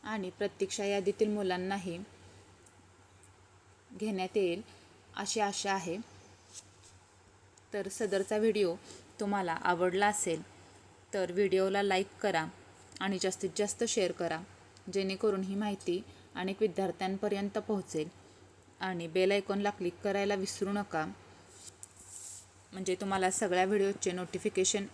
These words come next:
येत राहतील. आणि अशाच नवनवीन अपडेट्ससाठी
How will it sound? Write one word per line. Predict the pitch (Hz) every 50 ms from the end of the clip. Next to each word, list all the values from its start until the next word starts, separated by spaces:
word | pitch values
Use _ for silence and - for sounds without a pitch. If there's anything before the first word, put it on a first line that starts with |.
| - -
येत | - 190 190 -
राहतील. | 208 208 196 - - 156 156 170 - - - - - - - - - - -
आणि | - 180 190 190
अशाच | 196 208 - - 214 185 170 - - - - - - - - - -
नवनवीन | 190 196 208 214 214 220 208 185 180 185
अपडेट्ससाठी | - 190 175 160 170 180 180 - - 226 196 - - 170 156 156